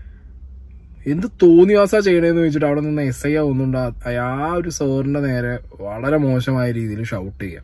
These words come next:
നിങ്ങൾ എന്ത് മാതൃകയാണ് ഈ സൊസൈറ്റിക്ക് കാണിച്ചു കൊടുക്കുന്നത്? എനിക്കൊരു പിടുത്തവും കിട്ടുന്നില്ല. നമ്മൾ സാധാരണക്കാര്, ഓക്കെ, ഇനിയിപ്പോ നിങ്ങൾ ആ സെല്ലിനകത്ത് police അടച്ചു എന്ന് പറയുന്നവർ നിരപരാധികളാണെന്നുണ്ടെങ്കിൽ നിങ്ങൾ നിയമപരമായിട്ട് അവരെ പുറത്താക്കാനുള്ള വഴിയല്ലേ നോക്കണ്ടേ?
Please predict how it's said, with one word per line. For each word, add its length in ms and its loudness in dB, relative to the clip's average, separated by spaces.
നിങ്ങൾ 200 0
എന്ത് 340 4
മാതൃകയാണ് 540 0
ഈ 40 0
സൊസൈറ്റിക്ക് 540 -6
കാണിച്ചു 420 -8
കൊടുക്കുന്നത്? 420 -10
എനിക്കൊരു 460 0
പിടുത്തവും 360 2
കിട്ടുന്നില്ല. 360 -6
നമ്മൾ 360 6
സാധാരണക്കാര്, 840 2
ഓക്കെ, 140 -6
ഇനിയിപ്പോ 340 -2
നിങ്ങൾ 360 -2
ആ 100 -2
സെല്ലിനകത്ത് 760 -2
police 400 -2
അടച്ചു 340 -4
എന്ന് 260 0
പറയുന്നവർ 480 -2
നിരപരാധികളാണെന്നുണ്ടെങ്കിൽ 1200 0
നിങ്ങൾ 320 -4
നിയമപരമായിട്ട് 680 -4
അവരെ 120 -2
പുറത്താക്കാനുള്ള 680 -4
വഴിയല്ലേ 460 2
നോക്കണ്ടേ? 440 -2